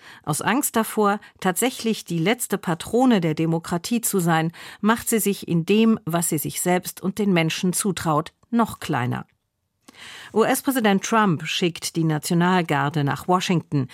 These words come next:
Die soll seinen Angaben zufolge die dortige Kriminalität bekämpfen. Die Frankfurter Rundschau hält fest: "Wenn U-S-Präsident Donald Trump das Militär in Washington einsetzt,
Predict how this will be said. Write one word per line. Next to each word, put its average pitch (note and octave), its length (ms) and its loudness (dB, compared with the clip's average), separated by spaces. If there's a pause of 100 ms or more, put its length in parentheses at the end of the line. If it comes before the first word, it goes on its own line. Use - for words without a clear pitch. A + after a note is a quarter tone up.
(320)
Die A3 180 4
soll E3+ 360 2
seinen G3 400 2
Angaben G3 440 0
zufolge F#3+ 720 0
die A3 260 -4
dortige F3+ 480 -2
Kriminalität F#3 1080 2
bekämpfen. B2+ 640 -4 (480)
Die C3 80 -4
Frankfurter E3+ 540 -2
Rundschau A3 440 2
hält E3+ 280 0
fest: - 400 -2 (400)
"Wenn G3+ 260 2
U-S-Präsident A#3 720 0
Donald A#3 340 2
Trump D3+ 420 -2
das D3+ 180 -4
Militär F3+ 560 0
in F3+ 160 0
Washington F3 540 -2
einsetzt, C#3+ 640 -2